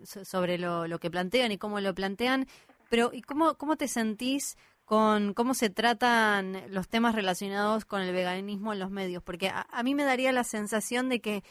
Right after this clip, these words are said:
en algún momento en la, en la tele se puso de moda llevar a, eh, personajes pintorescos o quizás más, eh, extremistas, que ap-, ahí se abrió una puerta para ridiculizar cualquier tipo de charla y postura que, que plantee,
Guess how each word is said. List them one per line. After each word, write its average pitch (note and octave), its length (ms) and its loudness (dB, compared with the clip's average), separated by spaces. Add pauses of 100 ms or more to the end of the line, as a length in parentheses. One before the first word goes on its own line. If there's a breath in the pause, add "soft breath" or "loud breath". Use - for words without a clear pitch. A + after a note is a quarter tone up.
(240 soft breath)
en G#3+ 160 0
algún A3+ 220 2
momento B3+ 520 2
en G3+ 220 -6
la, G3 240 2
en G3+ 100 -4
la G3+ 100 0
tele A#3 200 0
se G#3+ 140 -2
puso A3+ 260 -6
de A3 80 2
moda A#3 300 2
llevar G#3+ 440 2
a, G#3+ 320 4 (280 loud breath)
eh, F#3 480 4 (240)
personajes G#3+ 500 0
pintorescos G#3 800 0
o G#3 400 4
quizás G3+ 300 -2
más, G#3 340 0
eh, G3 260 -4
extremistas, B3 880 0 (420 loud breath)
que G#3 340 2
ap-, - 280 0
ahí B3+ 240 4
se C#4 120 2
abrió A#3+ 260 4
una A#3+ 200 4
puerta A#3+ 360 2
para G3+ 220 2
ridiculizar F#3 760 -2
cualquier G3+ 460 0
tipo G#3 300 -2
de F#3 140 4
charla G3 500 2
y F#3 100 -4
postura G3 540 -2
que, D#3+ 520 -10 (200)
que F#3+ 120 2
plantee, G#3 920 4